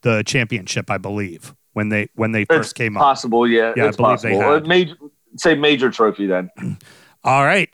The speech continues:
Speaker 1: so now comes Liverpool. Copites or gobshites? All right, Liverpool.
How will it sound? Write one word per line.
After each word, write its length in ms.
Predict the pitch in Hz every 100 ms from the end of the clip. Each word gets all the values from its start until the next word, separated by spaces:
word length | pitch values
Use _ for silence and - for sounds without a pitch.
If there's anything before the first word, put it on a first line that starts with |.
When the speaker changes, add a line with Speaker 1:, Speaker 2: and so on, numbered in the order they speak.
| -
Speaker 1:
so 300 | - - 139
now 600 | 117 120 147 160 165 170 -
comes 920 | 135 135 139 143 143 147 147 143 -
Liverpool. 1000 | 120 113 110 95 87 87 85 82 80 - - _ _ _ _ _ _ _ _ _ _ _ _ _ -
Copites 600 | - 117 120 131 - 123
or 60 |
gobshites? 1000 | 120 - - - - - - - - - - _ _ _ -
All 80 |
right, 260 | 180 131 101 _ _ _ _ _ -
Liverpool. 680 | 131 147 - 110 85 -